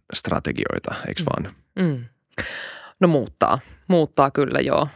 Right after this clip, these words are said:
Speaker 2: Elikkä se, että, että jos aikaisemmin on pystynyt, pystynyt kärjistän,
Speaker 1: Mm.
Speaker 2: kärjistän ehkä varmaan aika paljonkin, mutta tota niin, niin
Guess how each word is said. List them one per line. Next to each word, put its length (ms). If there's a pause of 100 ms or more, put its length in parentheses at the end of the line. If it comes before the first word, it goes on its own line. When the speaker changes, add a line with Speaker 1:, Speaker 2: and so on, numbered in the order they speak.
(140)
Speaker 2:
Elikkä 280
se, 240
että, 400
että 200
jos 100
aikaisemmin 440
on 80
pystynyt, 520 (100)
pystynyt 520 (920)
kärjistän, 540 (240)
Speaker 1:
Mm. 60 (420)
Speaker 2:
kärjistän 500 (460)
ehkä 200 (520)
varmaan 260 (140)
aika 160
paljonkin, 280
mutta 240
tota 260
niin, 260
niin 380